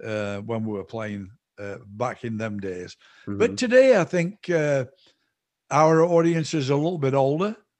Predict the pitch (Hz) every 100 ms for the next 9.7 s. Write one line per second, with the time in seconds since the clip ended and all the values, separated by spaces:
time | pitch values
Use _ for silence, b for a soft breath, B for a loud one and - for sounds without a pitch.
0 | _ _ _ _ _ _ 147 156 160 160
1 | 165 - 160 156 180 185 - 185 143 165
2 | - 143 131 127 139 156 - 185 185 196
3 | 202 196 _ _ _ - - 156 147 165
4 | 185 175 156 135 165 160 135 143 156 135
5 | 120 123 - 165 220 _ _ _ _ _
6 | _ _ _ _ _ - 135 131 127 123
7 | 123 - 123 139 147 156 160 139 - 156
8 | 170 190 185 185 196 165 165 175 160 160
9 | - - 160 151 160 160